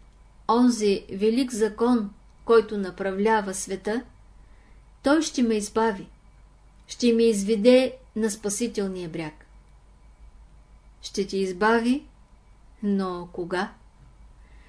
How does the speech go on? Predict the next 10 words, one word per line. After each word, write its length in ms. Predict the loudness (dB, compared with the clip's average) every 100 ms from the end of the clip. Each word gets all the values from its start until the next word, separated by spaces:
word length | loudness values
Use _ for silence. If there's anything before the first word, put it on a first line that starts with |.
| -20 -10
Когато 460 | -2 2 2 0 0
ти 220 | 0 0
правилно 600 | 0 0 0 0 -2 -4
си 160 | -6 -8
свързан 640 | -4 0 2 0 -6 -8 -14
с 80 |
природата. 640 | -14 -10 -10 -10 -12 -16 -20 -20 -20 -20 -20 -20 _ -20 -20 -20 -20 -20 -20 -20 -10
В 60 |
това 240 | -2 2 2
отношение, 760 | 2 0 2 2 0 -4 -8